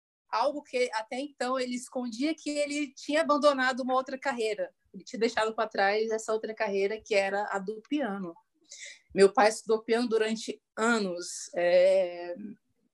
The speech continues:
Viajou ao mundo, jo-, viajou o mundo por conta dos estudos e tocou bastante também com a, com as bandas, com a galera que ele conheceu,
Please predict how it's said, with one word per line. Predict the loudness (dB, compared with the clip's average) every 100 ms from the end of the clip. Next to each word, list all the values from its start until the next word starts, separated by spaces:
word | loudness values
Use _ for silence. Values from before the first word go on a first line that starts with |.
| _ _ _ -20 -20 _ _ _ _ _ _ _ -8
Viajou | 4 6 8 8
ao | 8
mundo, | 10 10 10 8
jo-, | 6 6
viajou | 8 8 8
o | 6
mundo | 4 0 -2
por | -10
conta | -10 -8
dos | -8 -8
estudos | -12 -6 0 2 2 -2 -4
e |
tocou | -4 -4 -2 2 2
bastante | 2 -2 -4 -6 -4 -6
também | -6 -4 -2 -2 -4
com | -4
a, | -4 -2
com | 0
as | 0 2
bandas, | 2 2 0 0 -2 -2
com | -6 -4
a | 0
galera | 2 4 2
que | 2 -2
ele |
conheceu, | -2 -6 -8 -8 -2 0 0